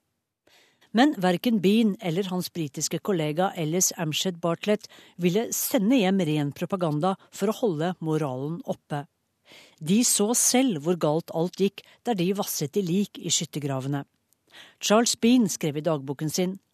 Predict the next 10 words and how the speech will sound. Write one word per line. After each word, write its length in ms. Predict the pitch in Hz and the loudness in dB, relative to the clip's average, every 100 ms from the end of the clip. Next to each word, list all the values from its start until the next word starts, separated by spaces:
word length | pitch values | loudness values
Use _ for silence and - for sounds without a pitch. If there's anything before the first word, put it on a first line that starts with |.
| _ _ _ - | _ _ _ -2
«Den 220 | 220 240 | 2 2
britiske 540 | 180 170 202 190 - 233 | 2 -2 0 -2 0 0
nasjon 420 | 240 - 220 247 | 0 2 2 0
har 180 | - 175 | -2 -2
ikke 220 | 180 262 | -2 -4
vett 420 | 220 190 262 - - | -4 -2 -2 -2 -16
til 180 | - 147 | -8 -6
å 80 | 151 | -6
føre 320 | 180 143 143 | -6 -6 -6
krig. 320 | 151 147 131 | -6 -6 -8